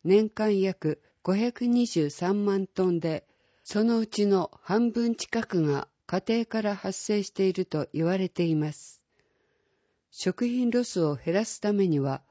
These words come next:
家庭の中はもちろん、食品を買うときや外食のときにも、もったいないを意識することが大切です。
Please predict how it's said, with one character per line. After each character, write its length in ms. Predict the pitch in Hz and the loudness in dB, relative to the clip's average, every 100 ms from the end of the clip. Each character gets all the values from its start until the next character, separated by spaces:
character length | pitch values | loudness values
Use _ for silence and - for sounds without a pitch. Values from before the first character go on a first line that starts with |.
| _ _ - | _ _ -8
家 380 | 190 - 240 | -6 2 2
庭 140 | 233 233 | 4 2
の 40 | |
中 360 | 233 226 - 196 | 2 0 0 0
は 240 | 156 147 - | 0 -2 -4
も 140 | 165 | -4
ち 200 | - 214 | -2 0
ろ 160 | 175 131 | 0 0
ん、 100 | - _ _ - | -4 _ _ -18
食 380 | - 175 233 | -8 -2 -2
品 320 | 233 247 233 220 | 0 0 2 2
を 180 | - - | 0 -4
買 220 | 185 233 | -2 -2
う 40 | |
と 180 | - 220 | -2 -6
き 160 | - 165 | -2 -2
や 240 | 143 131 _ | -2 -6 _
外 220 | - 196 | -4 -2
食 320 | 226 254 247 240 | -2 -4 -2 0
の 160 | 233 | 0
と 140 | 233 226 | -2 -4
き 160 | 196 | 0
に 100 | 170 | 0
も、 260 | 139 139 - _ _ _ - | 2 0 -4 _ _ _ -4
も 120 | 175 | -4
っ 20 | |
た 300 | - - 233 | -4 -2 0
い 100 | 226 | 2
な 200 | 220 196 | 2 0
い 140 | 139 - _ - | -4 -12 _ -2
を 220 | 180 - _ | 0 0 _
意 100 | 220 | -4
識 300 | - - 180 | -4 0 -2
す 200 | - 214 | 0 0
る 120 | 233 | 0
こ 140 | - 226 | 0 0
と 140 | 208 | 2
が 240 | 160 139 - | 2 0 -2
大 200 | 165 202 | 0 0
切 340 | 214 196 - 175 | 2 -2 0 2
で 200 | 165 170 | 2 0
す。 380 | - - - | -6 -20 -20